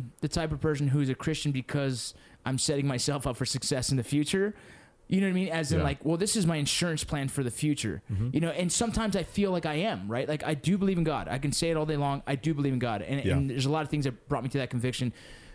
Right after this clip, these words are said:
Speaker 1: mostly probably being overseas and actually feeling like, all right, I'm nervous and I feel like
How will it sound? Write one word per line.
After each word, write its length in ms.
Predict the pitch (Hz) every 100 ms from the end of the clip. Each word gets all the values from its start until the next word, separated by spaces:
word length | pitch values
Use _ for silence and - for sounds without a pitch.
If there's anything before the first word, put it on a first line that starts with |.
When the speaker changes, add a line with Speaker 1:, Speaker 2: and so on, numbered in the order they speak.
| - - - _ -
Speaker 1:
mostly 460 | - 131 156 147 143
probably 240 | 156 143
being 180 | 131 139
overseas 500 | 131 120 - 131 123
and 200 | - 127
actually 240 | 120 120 120
feeling 280 | - 131 123
like, 200 | 113 -
all 80 | 120
right, 140 | 113 87
I'm 140 | 123
nervous 340 | 120 123 135 135
and 80 |
I 40 | 113
feel 220 | - 131
like 300 | 123 110 -